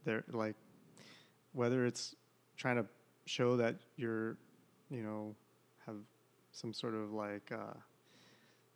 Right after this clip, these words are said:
you have to constantly prove yourself. And I know if you're in, interv-, in an interview, that's got, you know, obviously you're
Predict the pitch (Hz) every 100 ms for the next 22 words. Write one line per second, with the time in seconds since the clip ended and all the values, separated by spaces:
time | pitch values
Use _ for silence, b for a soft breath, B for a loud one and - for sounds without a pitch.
0 | _ - 147 180 160 156 - 160 151 151
1 | 135 - 139 131 107 120 120 117 - -
2 | 135 139 143 143 143 135 127 135 131 131
3 | 127 139 - 131 127 127 127 120 120 123
4 | 123 117 - - 127 113 120 135 110 104
5 | 104 107 _ - 110 117 110 - 110 107
6 | 104 107